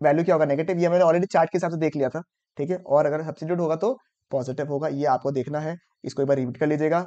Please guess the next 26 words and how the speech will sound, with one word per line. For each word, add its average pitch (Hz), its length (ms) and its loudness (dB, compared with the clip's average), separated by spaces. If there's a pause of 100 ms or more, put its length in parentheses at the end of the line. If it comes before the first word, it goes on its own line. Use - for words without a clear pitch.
प्लीज, 170 220 -2
एक 151 60 -2
बार 156 100 2
इसको 151 220 -2
रीड 143 200 -2
करिएगा, 147 160 0
इसको 156 140 -6
छोड़ 139 200 -4
के 156 100 -4
मत 135 140 -4
जाइएगा, 117 340 -4 (600)
ठीक 147 80 -10
है। 170 60 -12 (380)
Advertisement 185 500 6
elasticity 185 440 4
as 175 80 2
the 180 120 2
word 175 140 0
suggest 175 300 -2
क्या 180 140 2
है 175 80 2
आपका? 170 320 0 (380)
सर, 165 240 -2
एडवर्टाइजमेंट 165 640 2
के 170 120 -4
खर्चा 151 480 0